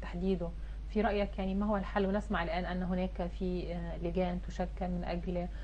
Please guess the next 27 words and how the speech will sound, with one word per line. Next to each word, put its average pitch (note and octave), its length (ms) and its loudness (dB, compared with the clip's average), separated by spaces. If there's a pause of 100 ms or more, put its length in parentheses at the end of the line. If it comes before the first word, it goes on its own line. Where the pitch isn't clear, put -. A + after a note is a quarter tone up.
(220)
مناقشة F#3 560 2
الأوضاع F3+ 580 2
وكيفية F3 420 0
التعامل F3 600 0
مع E3+ 160 -2
المستجدات F3 720 0 (260)
بالنسبة F3 340 -2
لأسعار E3+ 400 0
النفط F3 440 -2
وبالنسبة F3+ 480 0
أيضًا F3+ 440 0 (440)
لتذليل F#3 400 4
العقبات F#3 500 0
أمام F3+ 200 -2
خطط F#3+ 300 -2
التنمية. D#3+ 400 -4
أنت G#3 120 -2
في G#3+ 160 0
رأيك F#3 240 0
كيف A3 200 -2
ترى G3 200 0
الصورة F#3 280 -2
هنا F#3+ 160 0
في - 80 -4
الداخل؟ F3 320 -2
وإيه G3+ 140 -2
الحل G3 380 2